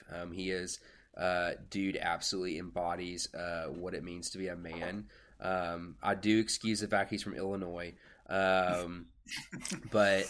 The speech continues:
that said, he is, um, the guy is an absolute man. And so, you know, I've got, I've got him and a lot of other, I mean, gosh, five or six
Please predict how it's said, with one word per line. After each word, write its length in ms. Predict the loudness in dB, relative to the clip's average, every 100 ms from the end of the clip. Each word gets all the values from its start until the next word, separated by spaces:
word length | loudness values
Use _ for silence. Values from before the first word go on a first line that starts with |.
| 4
that 240 | 4 6
said, 520 | 4 4 6 6 4 -2 -4
he 280 | -2 2
is, 460 | 2 2 -2 -2 -2 0
um, 500 | 0 0 -2 -6 -6
the 80 | -6
guy 320 | 2 6 6
is 140 | 4 -2
an 80 |
absolute 520 | -6 -4 -4 -4 -6 -6
man. 400 | -8 -8 -8 -10 -14 -20 _ -10
And 580 | 0 4 4 4 0 -2
so, 520 | 2 4 4 0 -4 -6
you 140 | -4
know, 100 | 0 2
I've 180 | 2
got, 340 | 6 6 6 2
I've 120 | 2
got 160 | 4 4
him 420 | 2 2 4 4
and 80 | 2
a 60 | -2
lot 520 | -2 0 4 4 4
of 80 | 2
other, 340 | 0 -2 -4
I 40 | -4
mean, 220 | -6 -8 -12
gosh, 340 | -14 -8 -8 -2
five 240 | 4 4 4
or 40 |
six 240 | 0 -6